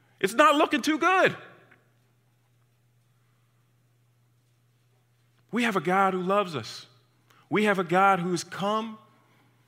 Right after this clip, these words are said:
to save us. We need to praise him. We need to worship him. This is a worship chapter, guys. Paul left us here.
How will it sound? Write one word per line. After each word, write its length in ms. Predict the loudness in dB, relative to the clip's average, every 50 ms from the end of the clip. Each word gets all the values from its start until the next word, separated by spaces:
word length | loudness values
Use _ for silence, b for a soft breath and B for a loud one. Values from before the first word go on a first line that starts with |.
| _ _ _ _ _ _ -14 -10
to 100 | -10 -10
save 460 | -10 -8 -6 -4 -4 -4 -4 -6 -8
us. 380 | -12 -14 -16 -16 -16 -18 -18 -20 _ _ _ _ _ _ _ _ _ _ _ _ _ _ _ _ _ _ _ _ _ _ _ _ _ _ _ _ _ _ _ _ _ _ _ _ _ _ _ _ _ _ _ _ -4
We 100 | -2 0
need 140 | 0 0 -2
to 80 | -4
praise 400 | -4 -2 0 2 2 2 2 0
him. 120 | -2 -2 -2
We 100 | 0 -2
need 140 | -2 -2 -4
to 60 | -4
worship 420 | -2 0 0 0 0 -2 -6 -4 -4
him. 120 | -6 -4
This 220 | -2 -2 -2 -2
is 160 | -2 -6 -4 -4
a 60 | -6
worship 520 | -6 -6 -6 -6 -6 -4 -4 -6 -8 -10 -12 -18 _ _ _ _ -10
chapter, 480 | -10 -8 -8 -8 -10 -10 -14 -14 -14 -10 -10
guys. 360 | -10 -10 -10 -10 -14 -16 -18 -20 _ _ _ _ _ _ _ _ _ _ _ _ _ _ _ _ _ _ _ _ _ _ _ _ _ _ _ _ _ _ _ _ _ _ _ _ _ _ _ _ _ _ _ _ _ _ _ _ _ _ _ _ _ _ _ _ -10
Paul 300 | -8 -6 -4 -4 -4 -2
left 260 | -2 -2 -4 -4 -8
us 160 | -8 -8 -8
here. 380 | -8 -6 -4 -2 -2 -4 -6